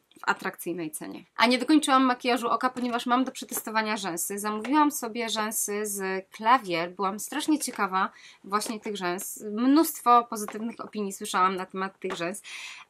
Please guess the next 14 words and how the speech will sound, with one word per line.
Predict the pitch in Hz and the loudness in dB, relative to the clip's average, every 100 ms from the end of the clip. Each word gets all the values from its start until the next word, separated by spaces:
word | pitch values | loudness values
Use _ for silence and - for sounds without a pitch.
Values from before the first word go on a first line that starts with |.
| - | 10
A | 302 339 | 10 10
zaciekawił | 339 285 254 220 240 247 | 4 0 0 0 0 -4
mnie | - 226 220 220 | -4 -4 -2 -2
najbardziej | 208 196 214 208 233 | -2 -2 0 -2 -2
model | 202 170 196 240 - | -2 -2 -4 -6 -6
Duo. | 196 196 151 139 - - | 0 2 2 -2 -8 -8
Model | 208 254 262 214 | -4 0 0 0
Duo | 196 170 185 | -2 -2 -2
to | - | -6
są | 196 202 196 196 - | -6 -4 -4 -6 -10
rzęsy | 185 208 247 - 220 214 - _ | -4 -2 -2 -4 -4 -6 -8 _
w | - | -14
kępkach | - 233 185 - 175 202 - - | -4 -2 -2 -4 -2 -2 -4 -12
i | 190 | -12